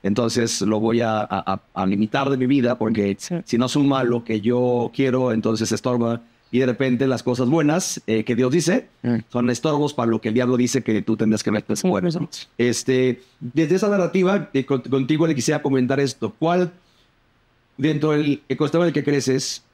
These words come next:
Speaker 1: la educación que tienes, hoy en el rol, eh, de etapa de vida que, que tienes, no solamente, digo,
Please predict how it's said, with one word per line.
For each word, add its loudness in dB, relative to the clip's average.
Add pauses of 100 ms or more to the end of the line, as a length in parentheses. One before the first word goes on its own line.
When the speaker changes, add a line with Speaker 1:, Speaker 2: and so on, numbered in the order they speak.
Speaker 1:
la 2
educación 0
que 0
tienes, 0 (140)
hoy 2
en 2
el 2
rol, 0
eh, 2 (760)
de 0
etapa -2
de 2
vida 2
que, 0 (380)
que -2
tienes, 2
no 2
solamente, 0
digo, 2